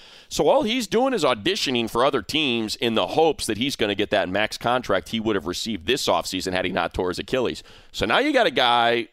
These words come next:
who is supposed to be sharing the ball, whose usage rate's gonna go way down, who's in a contract year. I don't know how that works. I, I don't know how that works if you're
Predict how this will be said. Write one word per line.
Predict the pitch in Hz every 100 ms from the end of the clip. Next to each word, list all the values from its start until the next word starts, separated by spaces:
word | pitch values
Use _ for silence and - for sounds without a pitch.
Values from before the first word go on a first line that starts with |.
| 110
who | 113 110
is | 101
supposed | - 135 -
to |
be | 101
sharing | 90 123 151 151
the |
ball, | 120 123 123 123
whose | 101 85
usage | 120 151 123
rate's | 117 117
gonna | - 107
go | 98
way | 95 98
down, | 98 113 110
who's | 98 95
in | 151
a |
contract | 151 131 135 - 95 85 -
year. | 82 80 85 - - - - _ _ _ 196
I | 285
don't | 285
know | 143
how | 127
that | 107 90
works. | 127 117 - - - -
I, | 117 -
I | 127
don't | 170 160
know | 127
how | 110 143 135
that | 123 110
works | 104 113 98 92
if | -
you're | 101 110 107 104